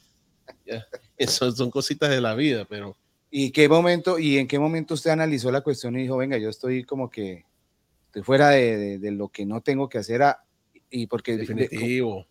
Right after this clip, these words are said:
Speaker 2: o sea,
Speaker 1: Mira.
Speaker 2: porque entiendo que, como le decía anteriormente, tiene toda esta bendición
Speaker 1: Ajá.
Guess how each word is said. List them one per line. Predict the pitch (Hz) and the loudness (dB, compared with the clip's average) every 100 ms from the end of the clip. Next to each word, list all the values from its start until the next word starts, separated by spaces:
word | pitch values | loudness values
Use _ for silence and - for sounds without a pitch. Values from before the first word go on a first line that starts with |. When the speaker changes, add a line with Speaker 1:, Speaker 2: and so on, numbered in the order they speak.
| - | -16
Speaker 2:
o | 120 | -2
sea, | 131 | 0
Speaker 1:
Mira. | 131 | 2
Speaker 2:
porque | 135 131 | 2 2
entiendo | 127 135 135 151 | 2 0 4 4
que, | 156 139 120 117 | 4 2 0 -8
como | 131 127 | -6 -4
le | 123 | -2
decía | 120 127 | -4 -6
anteriormente, | 127 147 151 151 143 127 117 | -4 0 0 0 -2 -4 -6
tiene | 127 127 147 | -4 -4 -2
toda | 151 | -2
esta | 147 151 | 0 2
bendición | 151 135 123 120 131 135 | 2 0 -2 -2 -4 -4
Speaker 1:
Ajá. | 104 107 | -8 -10